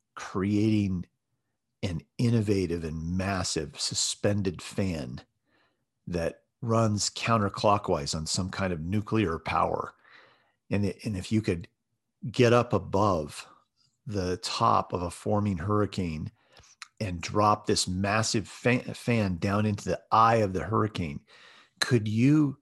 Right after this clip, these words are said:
neutralize the clockwise force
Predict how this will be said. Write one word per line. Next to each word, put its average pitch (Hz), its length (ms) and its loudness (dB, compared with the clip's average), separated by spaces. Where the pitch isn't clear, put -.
neutralize 113 1120 2
the 98 280 2
clockwise 120 680 4
force - 560 -2